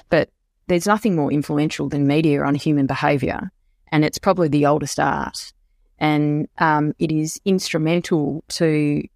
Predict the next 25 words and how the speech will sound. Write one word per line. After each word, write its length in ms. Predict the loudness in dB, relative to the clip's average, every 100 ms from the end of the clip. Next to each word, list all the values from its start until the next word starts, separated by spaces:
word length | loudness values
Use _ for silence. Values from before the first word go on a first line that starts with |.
| -12
changing 760 | -2 0 0 0 0 0 -2 -8 _ _ -2
and 360 | 0 2 0 0
influencing 680 | 0 2 0 0 0 -2 0
the 100 | 0
way 240 | 0 0
that 160 | -4 -4
customers 720 | -6 -4 -2 0 0 -2 -4
and 120 | -4
people 520 | -4 -4 -4 -4 -6
think, 340 | -2 -2 -2 -4
feel 220 | -2 0
and 120 | -2
act. 380 | -2 -6 _ -20 _ _ _
And 160 | -4 -2
so 360 | 2 4 2 2
it's 340 | -4 -4 -14 _ _ -4
instrumental 760 | -2 -2 0 2 2 0 -2
for 140 | -2 -6
it 80 |
to 80 | -4
be 160 | 0 0
very 280 | 0 0 -2
close 580 | 0 2 2 0 -6 -2
to, 460 | 0 2 0 -2 _ _ _ -4
to 400 | 0 0 -2